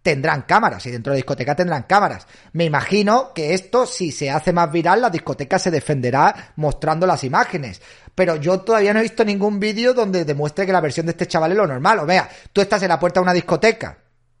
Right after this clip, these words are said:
y ves a un portero diciendo, "Te echo de aquí porque voto a Vox". Hombre, los chavales sacarían el móvil y se pondrían a grabar, porque los chavales hoy en día están locos por grabar cualquier movida para subirla al tic-, al TikToks,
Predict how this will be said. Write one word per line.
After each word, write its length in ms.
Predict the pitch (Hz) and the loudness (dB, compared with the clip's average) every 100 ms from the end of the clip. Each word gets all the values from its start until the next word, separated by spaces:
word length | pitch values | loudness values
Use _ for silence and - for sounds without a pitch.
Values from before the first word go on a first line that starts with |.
| _ _ _ _ - - - - | _ _ _ _ -20 -18 -8 0
y 120 | 170 | 2
ves 380 | 185 220 - - _ _ - | 4 2 -2 -18 _ _ 0
a 160 | 165 | 2
un 120 | 180 | 2
portero 320 | 190 208 226 220 | 2 2 2 2
diciendo, 440 | 180 196 175 156 | 2 0 0 -4
"Te 220 | 147 165 | -2 0
echo 240 | 226 240 262 | 0 0 2
de 80 | 254 | 2
aquí 420 | 233 254 320 330 | 2 2 2 4
porque 460 | 269 277 - 247 | 6 6 6 2
voto 340 | 202 269 311 302 | 6 6 6 6
a 80 | 269 | 8
Vox". 560 | 330 381 330 - - - | 10 10 8 2 -12 0
Hombre, 400 | 190 233 185 - - _ _ | 2 4 0 0 -20 _ _
los 200 | 160 175 | -2 0
chavales 840 | 175 160 185 226 254 285 294 - - _ _ _ | 0 4 4 6 8 8 6 2 -18 _ _ _
sacarían 520 | - 220 190 180 202 247 | 2 4 6 4 4 2
el 100 | 220 | 2
móvil 280 | 233 277 262 | 2 2 2
y 40 | |
se 100 | 196 | 0
pondrían 340 | 165 185 233 220 | 0 0 2 2
a 60 | |
grabar, 440 | 156 139 160 165 - | 0 0 2 0 -2
porque 200 | 151 143 | -4 -2
los 100 | 143 | -4
chavales 400 | - 143 175 190 | 0 2 2 2
hoy 140 | 202 | 0
en 100 | 196 | 0
día 140 | 190 247 | 0 0
están 320 | 247 185 180 | 2 0 2
locos 260 | 208 - 202 | 0 0 2
por 160 | 185 | 2
grabar 320 | 156 151 175 | 2 0 0
cualquier 320 | - 180 185 180 | 0 0 0 2
movida 400 | 175 175 220 262 | 2 2 0 0
para 120 | 220 | 0
subirla 300 | 156 160 175 | 0 2 2
al 100 | - | 2
tic-, 140 | 175 - | -4 -2
al 180 | 160 - | -2 -2
TikToks, 720 | 151 - 269 285 - - | -8 -2 -2 -2 -8 -14